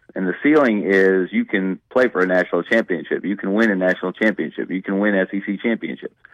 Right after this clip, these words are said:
You can have undefeated seasons. That's the ceiling. That's been proven by multiple coaches. So you can't wait to be good five years from now. You can't take the slow road to build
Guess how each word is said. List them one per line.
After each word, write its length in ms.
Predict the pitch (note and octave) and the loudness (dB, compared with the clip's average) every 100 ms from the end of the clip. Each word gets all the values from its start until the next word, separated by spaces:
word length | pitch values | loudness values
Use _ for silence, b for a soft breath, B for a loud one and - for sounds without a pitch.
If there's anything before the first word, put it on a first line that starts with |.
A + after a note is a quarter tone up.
| B B B | B B B
You 140 | G#2 | -2
can 100 | A2 | 0
have 160 | G#2 G2 | 2 2
undefeated 480 | G2 G2+ G#2 G#2+ G#2+ | 2 2 2 0 2
seasons. 280 | B2+ G2+ - _ _ B B B | 0 -2 -6 _ _ B B B
That's 180 | A#2 C#3 - | 0 0 -2
the 100 | A#2+ - | -6 0
ceiling. 360 | C#3+ A#2 D#2+ E2+ | 2 2 0 -2
That's 180 | G2+ - | -2 0
been 180 | A#2+ | 0
proven 400 | A2 D#3+ C3 A2+ | 2 2 4 2
by 160 | G#2 A2 | 2 2
multiple 640 | G#2+ A#2 B2+ B2+ A#2 G#2+ A2+ | 2 4 4 2 -2 2 2
coaches. 540 | - A2 G#2+ - - - _ _ _ _ _ _ _ _ _ - | 2 0 0 -4 -6 -10 _ _ _ _ _ _ _ _ _ 0
So 440 | B2+ B2 A#2 G2+ - _ _ _ | 4 6 6 4 0 _ _ _
you 200 | A#2 D3+ | -2 -2
can't 400 | F3+ G#3 G3 E3+ | 0 2 2 2
wait 540 | B2 A#2 C3+ C#3+ F2 - - - _ _ _ _ _ | 0 2 4 4 2 -4 -18 -20 _ _ _ _ _
to 100 | - | -4
be 160 | A#2 B2 | 2 2
good 640 | G2+ B2 A#2 G#2+ G2 F#2 _ _ _ _ _ | 4 4 6 6 4 0 _ _ _ _ _
five 260 | A2+ G#2+ G2 | 0 2 2
years 240 | A2 A2 - | 2 2 0
from 140 | F#2 | -2
now. 340 | E2 D2+ D#2 - _ | -2 -4 -6 -12 _
You 140 | - A#2 | -6 -4
can't 380 | - D3+ D3+ - | 0 0 0 0
take 280 | C#3+ C3+ - | 0 0 -2
the 100 | A2 - | -4 -2
slow 320 | B2 A#2+ A#2+ | 0 4 6
road 500 | G#2+ F#2+ F2 E2 D2+ - b b - | 6 4 4 2 0 -4 b b -4
to 60 | G#2+ | -2
build 680 | F#2 A2+ A#2 A2 G2 F#2+ | 2 4 6 6 4 0